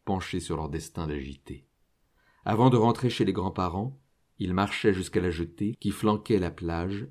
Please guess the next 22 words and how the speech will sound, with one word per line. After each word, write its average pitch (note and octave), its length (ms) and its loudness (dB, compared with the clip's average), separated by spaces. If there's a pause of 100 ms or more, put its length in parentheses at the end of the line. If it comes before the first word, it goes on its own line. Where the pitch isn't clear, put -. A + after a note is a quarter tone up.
(160)
et E2+ 100 -4
marquait F2+ 440 -4
l'entrée E2 340 -6
du D#2+ 120 -6
port. C#2+ 560 -12 (920)
Thomas C3+ 260 8
s'amusait A#2 580 2 (160)
à F2 380 -6
énoncer G#2 720 0
à F2+ 100 -4
voix E2 320 -6
haute B2 420 0 (500)
la F#2 140 -2
graduation A2 600 4
mystérieuse G2 640 0
qui F2+ 160 -10
courait G2 260 -2
sur F#2 200 -6
le E2+ 100 -2
béton. D#2+ 400 -8 (600)
Quatre-vingt-six, - 1000 -8 (180)
quatre-vingt-sept, F2 1000 -8